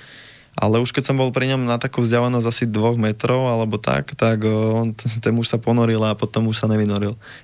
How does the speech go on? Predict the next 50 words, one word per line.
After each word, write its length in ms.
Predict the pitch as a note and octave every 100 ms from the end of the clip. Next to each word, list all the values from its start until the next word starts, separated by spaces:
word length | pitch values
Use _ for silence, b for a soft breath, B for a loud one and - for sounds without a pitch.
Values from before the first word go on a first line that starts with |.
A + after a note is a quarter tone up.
| -
Ja 80 | -
som 80 |
tam 160 | - A2
ešte 160 | A2 G#2+
hľadal 400 | G#2+ A2 A#2+ A#2
nejakú 240 | A2 A2
dobu, 240 | A2 G#2+
kričal 400 | G#2 G#2+ G#2+ A2 G#2
v-, 400 | G2+ G2+ G#2 G#2 - -
ľuďom 400 | G#2+ A2 A2+ G#2
vonku, 320 | G#2+ A2 A2+
že 240 | G#2+ G#2+ G2+ - _ _
či 80 | -
ho 80 | A2+
niekde 320 | A2 G#2 G2+
vidia. 400 | G#2 G#2+ A#2 A#2+ B B B B B B B B B
No 160 | - G#2+
teda 160 | A2
potom 240 | G#2+ A2+ A2+
som 160 | A2+
vyliezol 400 | G#2+ A#2 A#2+ A#2+
po 80 | A#2+
nejakej 320 | A#2+ A#2+ B2
dobe 320 | A#2 A2+ B2
a 320 | A#2+ A2 G#2 G2+
vrátil 320 | A2 A2+ A#2
sa 160 | A2
naspäť. 560 | A2 A2+ - B2+ B2 - B B -
To 80 | G#2
trvalo, 320 | - C#3+ A2+
kým 160 | G#2 A2
som 80 | A#2
vôbec 240 | A2 G#2+
dokračal 480 | G#2+ A#2 A2+ A2+ G#2
k 80 | G#2
veciam, 240 | - A2+
lebo 240 | A2 G2+
však 240 | G#2 G#2 -
ten 80 | G#2+
Dunaj, 320 | G#2 A2 G#2+
to 160 | G#2
je 80 | G#2
prúd, 320 | - G#2+ A2
tam 160 | - G#2
sú 160 | G#2 G#2
víry 320 | G#2+ G#2+ A2 G#2
a, 160 | F#2+ B B B B -
a 20 | -
všetko, 240 | - -
všetko 400 | G#2 - G#2 -